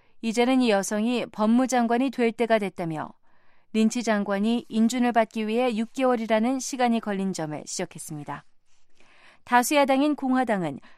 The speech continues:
그동안 바락 오바마 대통령의 이민개혁 조치에 대한 린치의 지지 등을 이유로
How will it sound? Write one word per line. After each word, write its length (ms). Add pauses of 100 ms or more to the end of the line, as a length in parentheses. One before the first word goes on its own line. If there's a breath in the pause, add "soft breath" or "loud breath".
(120 soft breath)
그동안 560
바락 380
오바마 300
대통령의 680 (280 soft breath)
이민개혁 640
조치에 420
대한 380
린치의 520
지지 280
등을 260
이유로 400